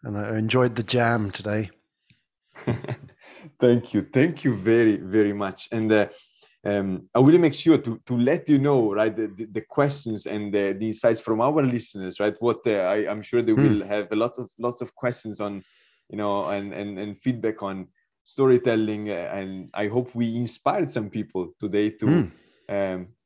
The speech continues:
Speaker 2: to start storytelling more, to put themselves out there, um, and just try, right? And, and see how it goes and, and, uh, improve along the way.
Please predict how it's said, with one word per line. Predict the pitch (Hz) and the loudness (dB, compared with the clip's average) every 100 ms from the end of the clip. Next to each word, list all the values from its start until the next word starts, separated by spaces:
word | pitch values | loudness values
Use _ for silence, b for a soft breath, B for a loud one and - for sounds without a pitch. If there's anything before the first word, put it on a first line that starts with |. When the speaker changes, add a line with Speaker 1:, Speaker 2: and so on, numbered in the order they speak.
| _ | _
Speaker 2:
to | 120 | -12
start | - - - 175 | -6 -2 -2 -4
storytelling | - 135 117 117 110 107 | -2 2 2 2 -2 -2
more, | 120 160 | -2 -2
to | 143 120 | -2 -8
put | - 156 | -2 -2
themselves | 143 135 151 131 - | -2 -4 -4 -4 -4
out | 160 170 | -6 -2
there, | 131 110 95 - _ _ _ - | 0 0 0 -8 _ _ _ -10
um, | 101 98 92 - | -6 -6 -8 -8
and | 131 | -6
just | 143 147 | -6 -6
try, | 175 190 202 107 - _ - | -10 -8 -6 -6 -10 _ -6
right? | 117 165 | -6 -4
And, | 123 120 110 _ _ _ _ - | -6 -8 -10 _ _ _ _ -10
and | 123 | -8
see | - | -6
how | 135 139 | -4 -2
it | 131 | -2
goes | 135 185 143 | -2 -2 -2
and, | 110 101 98 95 - | -4 -6 -10 -14 -12
and, | 104 101 | -10 -4
uh, | 104 98 98 _ _ _ _ _ _ _ _ _ | -2 -4 -8 _ _ _ _ _ _ _ _ _
improve | - 113 - 135 127 | -10 -8 0 2 4
along | 120 117 | 0 -2
the | 110 | -6
way. | 104 135 165 - | -4 -4 -4 -8